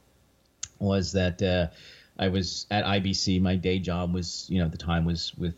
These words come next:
I think at that time I was with the Weather Channel and was the, with Imagine Communications. So I always been on the technology side of, of production and went to, to I B C and, you know, like, first back up a little bit. About four or five years earlier, I shot Cinema D N G Raw,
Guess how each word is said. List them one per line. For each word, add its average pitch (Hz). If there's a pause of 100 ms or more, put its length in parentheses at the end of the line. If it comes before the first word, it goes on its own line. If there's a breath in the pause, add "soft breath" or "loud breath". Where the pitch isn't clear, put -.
I -
think 90
at 80
that 82
time 78
I -
was 73
with 82
the 85
Weather 78
Channel 76
and 76
was 85
the, 85
with 78
Imagine 80
Communications. 87
So 185
I 202
always 143
been 120
on 104
the 87
technology 80
side 73
of, 76
of 80
production 80
and 78 (600 loud breath)
went 104
to, 98 (180)
to 98
I 101
B 95
C 120
and, 87
you 95
know, 80
like, 95 (460 loud breath)
first 135 (280)
back 95
up 90
a -
little 90
bit. 78 (340)
About 98
four 156
or 135
five 120
years 101
earlier, 95
I 87
shot 90 (200)
Cinema 117
D 95
N 90
G 87
Raw, 71